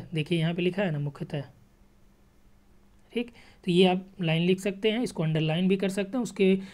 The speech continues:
नीचे आप ये भी लिख सकते हैं मुख्य रूप से यह इतने बीच पाया जाता है, या इसके आगे आप लिख सकते हैं यह दोनों गोलार्धों में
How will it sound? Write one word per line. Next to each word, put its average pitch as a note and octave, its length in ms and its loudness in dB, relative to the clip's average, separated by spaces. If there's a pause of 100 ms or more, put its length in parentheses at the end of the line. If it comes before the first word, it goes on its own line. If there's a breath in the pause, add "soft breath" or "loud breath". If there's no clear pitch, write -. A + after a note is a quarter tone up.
(140 loud breath)
नीचे E3 240 2
आप F3+ 160 2
ये F3+ 80 8
भी F#3 120 6
लिख F#3+ 180 4
सकते F3+ 320 -4
हैं F#3 200 0
मुख्य E3+ 280 -2
रूप F3 140 2
से F#3 140 2
यह E3+ 140 2
इतने E3 280 -2
बीच D#3+ 200 0
पाया D#3 260 -2
जाता F3+ 240 -2
है, G3+ 60 4
या F3+ 120 6
इसके F3 260 0
आगे E3+ 180 2
आप E3+ 120 2
लिख F3 160 2
सकते F3+ 280 -2
हैं G3 180 -2 (360 loud breath)
यह A3 380 4 (360 loud breath)
दोनों F#3 380 2
गोलार्धों F3 500 4
में G#3+ 140 -2